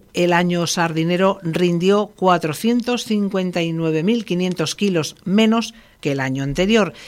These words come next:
y la costera de Bocarte produjo ciento cincuenta y dos mil setecientos kilos más que la del año mil novecientos veintitrés. En Papardón y Bonito también aventaja el mil novecientos veinticuatro,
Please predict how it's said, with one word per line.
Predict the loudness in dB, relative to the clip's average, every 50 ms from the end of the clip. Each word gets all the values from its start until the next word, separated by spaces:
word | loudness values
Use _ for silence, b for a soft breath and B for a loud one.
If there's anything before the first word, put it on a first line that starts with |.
| B
y | B 0
la | 0 2 2
costera | 0 -2 0 0 0 0 2
de | 2 0
Bocarte | 0 0 0 0 0 0 0 -4 -4 -4
produjo | -2 -4 -2 -2 -2 -2 0 -2 -2 -2 -2 B B B
ciento | -6 0 2 2 2 2 0 -2 -4 -4
cincuenta | -2 -2 -2 -2 -2 0 0 -2 -2 0 -2 -2
y | -2 -2
dos | -4 -6 -6 -2 0
mil | 0 0 0 -2
setecientos | -4 -6 -6 -10 -8 -8 -8 -8 -6 -6 -6 -6 -4
kilos | -2 -2 -2 -2 -4 -6 -4
más | -2 2 2 2 0 -2 -10 B B B B B B
que | -2 0 0
la | 0 0 0
del | 0 0 0 -2
año | -4 -4 -4 -4 -4 -4
mil | -4 -4 -4 -4
novecientos | -6 -6 -8 -6 -6 -6 -6 -6 -8 -8 -10 -8
veintitrés. | -8 -8 -8 -6 -8 -8 -4 0 0 0 0 0 -4 -10 b b b b b b b b b b _
En | 0 2 4 4 2 2 2
Papardón | 0 0 0 0 -2 0 2 0 0 0 -2 -6 -10 _
y | -4 -2 0
Bonito | 2 4 4 4 2 2 0 -2 -2 -2 -8 _ _
también | 0 0 0 2 0 0 0 0 0
aventaja | -2 -4 -6 -6 -2 -2 -4 -4 -2 -2 -4 -4 B B B B B
el | -2 0 0 0 0
mil | 0 0 0 -2
novecientos | -2 -4 -8 -8 -8 -10 -10 -8 -10 -10 -8
veinticuatro, | -6 -6 -4 -4 -4 -2 0 -2 0 0 -2 -4 -4